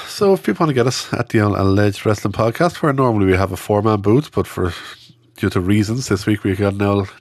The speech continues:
two-man booth. Uh, you can get us on all your favourite podcasting apps, so you'll get us on iTunes, Google Podcasts, Spotify, SoundCloud. Wherever you're listening now, you're gonna get us each and every week. Uh, also, the ratings have opened up on Spotify, so you can now leave a rating for us. So if you are listening on Spotify,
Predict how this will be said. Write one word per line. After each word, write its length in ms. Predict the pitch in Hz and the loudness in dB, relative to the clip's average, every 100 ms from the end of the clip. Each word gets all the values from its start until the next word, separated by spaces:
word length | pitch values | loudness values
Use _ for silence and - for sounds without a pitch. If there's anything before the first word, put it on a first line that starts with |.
| - | -8
two-man 460 | - 139 127 123 | -2 0 2 0
booth. 340 | 123 143 202 - - - - - | 4 2 2 -4 -20 -20 -20 -8
Uh, 160 | - 143 | 0 2
you 60 | 151 | 2
can 80 | 143 | 0
get 100 | 151 | 0
us 120 | 127 | 0
on 60 | 117 | 0
all 100 | 107 | 2
your 80 | 101 | 2
favourite 300 | 101 95 87 | 2 0 2
podcasting 500 | 92 90 90 - 78 | 0 0 -4 -4 -2
apps, 200 | 123 147 | -2 -2
so 200 | - 90 | -2 0
you'll 120 | 80 | 0
get 140 | 80 | 0
us 120 | 80 | -2
on 120 | 80 80 | -2 -2
iTunes, 560 | 117 123 - 113 107 | -2 -2 0 0 0
Google 300 | - 107 85 | -2 -2 -2
Podcasts, 880 | - - 113 110 - 110 - - - | -8 -2 -2 -2 -4 -4 -4 -14 -10
Spotify, 420 | - 117 113 123 | -4 -4 -4 -6
SoundCloud. 580 | 113 - 95 95 95 95 - - - - _ | -6 -4 -6 -2 -2 -2 -6 -20 -20 -20 _
Wherever 300 | - 101 101 | -2 0 0
you're 140 | 95 82 | 0 0
listening 300 | 82 - 82 | -2 -2 0
now, 100 | 78 | 0
you're 100 | 76 | 0
gonna 180 | 80 | -2
get 160 | 78 78 | -2 -2
us 140 | 80 | -2
each 160 | - - | -6 -6
and 80 | 82 | -4
every 160 | 80 | -2
week. 300 | 85 143 - - - - | 0 0 -2 -16 -20 -8
Uh, 300 | 113 110 113 | 0 2 2
also, 440 | - 139 143 117 82 | 2 0 2 0 0
the 220 | - 95 | 0 0
ratings 420 | 90 110 113 104 | 2 2 0 -2
have 200 | 104 104 110 | -2 -2 -2
opened 320 | 107 113 110 | -4 -2 -2
up 180 | 113 113 | -2 -4
on 80 | |
Spotify, 500 | 101 - 113 107 104 | -4 0 -2 0 -2
so 140 | 107 104 | 0 -4
you 40 | |
can 100 | 101 | 0
now 80 | 110 | 2
leave 180 | 113 110 | 2 0
a 60 | |
rating 260 | 107 117 110 | 0 0 -2
for 240 | 107 143 | -2 0
us. 120 | 135 - | 2 0
So 120 | 95 | -4
if 140 | 92 | -4
you 80 | 92 | -2
are 200 | - 143 | 0 0
listening 300 | 127 135 110 | 0 -2 -2
on 120 | 87 | -2
Spotify, 460 | - 90 85 127 | 0 -2 -2 -4